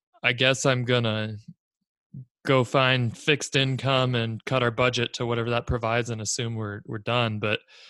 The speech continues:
we've actually said, "No, this is an opportunity to give strategically on some of the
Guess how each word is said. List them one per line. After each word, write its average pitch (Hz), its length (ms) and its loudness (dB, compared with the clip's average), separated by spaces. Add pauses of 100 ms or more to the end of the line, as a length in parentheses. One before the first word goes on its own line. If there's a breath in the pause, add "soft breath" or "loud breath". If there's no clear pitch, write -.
(520 loud breath)
we've 139 280 4
actually 139 500 2
said, 123 280 0
"No, 127 140 0
this 131 160 -2
is 151 120 -4
an 139 80 0
opportunity 120 600 0
to 123 200 -2
give 120 580 2 (640 soft breath)
strategically 123 1120 0
on 120 340 -2
some 127 240 -2
of 117 120 0
the 117 500 0